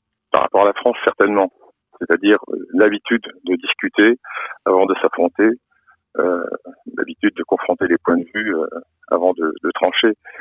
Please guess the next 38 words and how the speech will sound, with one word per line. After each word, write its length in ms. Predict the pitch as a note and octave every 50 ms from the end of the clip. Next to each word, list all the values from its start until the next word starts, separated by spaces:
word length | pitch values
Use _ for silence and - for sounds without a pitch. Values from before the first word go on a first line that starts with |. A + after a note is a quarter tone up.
| - - - - - - _ _ - -
Mais 200 | G#3 - - G3+ - - - - - - - _ _ _ _ _ _ - - - -
ça 80 | -
reste 180 | F#2+ G2 - _ -
quand 100 | - F#2+
même, 340 | G2+ G2+ G#2 G#2 G#2 G2 F#2
euh, 220 | F2 F2+ F2 F2 F2 _ _ _ _ _ _ _ _ _ -
en 40 | - F2
grande 200 | F2 F2+ F2 -
partie 340 | F#2 - - - - G#2
au 60 | F#2+ F#2
niveau 260 | F2+ F2 - G#2 G2
de 60 | F2+
la 100 | F2 E2
déclaration 500 | - F2+ - F2+ E2+ F2 - - - F#2
d'intention. 480 | F2+ D#2+ - F#2+ G2+ - - - F2 - _ _ _ _ _ _ _ _ _ _ _ _ _ _ _ - -
Euh, 240 | E2 - - F#2+ E2+ D#2 - - _ - - _ _ _ - _ _ _ _ _ _ _ -
bon, 160 | G2 A2 B2
évidemment, 440 | G#2 E2+ F2+ D#2+ D#2+ E2+ G#2 A#2+ A#2
la, 100 | G#2 F2 - -
la, 340 | - F2 E2+ D#2 D#2 - - -
la 120 | - - - -
fin 140 | - A2+ A#2
du, 340 | A2+ G2 F2+ F2 E2+ D#2+ D#2
du 100 | - E2+
contrat 400 | - - E2 D#2+ - - - F2+ E2
de 60 | F2 -
coalition 500 | - F2 F2 E2 D#2+ - - - G#2+ G#2
insiste, 380 | F2+ - - - - - - -
euh, 140 | - G1+ - - -
sur 100 | - E2+ E2
la, 120 | D#2+ E2+ F2 - - _ _ _ _ _ _ _ _ _ -
la 60 | - -
façon 480 | - E2+ - - - G2 G2+ G2+ G2
de, 340 | F2 E2+ D#2+ D#2+ - - - _ _ _ _ _ _ B3+ _ _ _ _ _ _ _ _ _ _ -
la 120 | - - -
nécessité 400 | B3 - - - - - - -
de 80 | -
collaborer, 760 | - - F2+ E2 E2 E2 E2+ F2 - E2+ F2 F#2 G#2 A2 G#2+